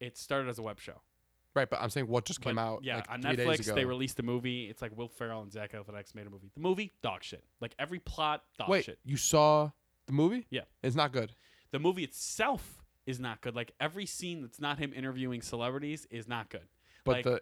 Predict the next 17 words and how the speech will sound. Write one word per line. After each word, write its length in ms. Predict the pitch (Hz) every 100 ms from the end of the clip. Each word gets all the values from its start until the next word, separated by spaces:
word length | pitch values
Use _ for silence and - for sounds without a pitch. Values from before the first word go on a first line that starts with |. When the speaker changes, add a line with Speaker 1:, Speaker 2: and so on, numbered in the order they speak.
| 123
Speaker 2:
interviews 400 | 127 110 113 101
are 40 |
Speaker 1:
like, 120 | 127
Speaker 2:
really 60 | 113
Speaker 1:
the 60 | -
Speaker 2:
good. 80 | -
Speaker 1:
plot 240 | 165 160
is 60 | 147
dog 280 | 151 139 139
shit. 240 | - 139
His 200 | 127 117
acting's 460 | 131 131 135 123 117
just 240 | - 117
classic 400 | - 131 120 -
Galifianakis 540 | - 113 113 117 113 110
shit 200 | - 117
acting. 360 | 110 - 110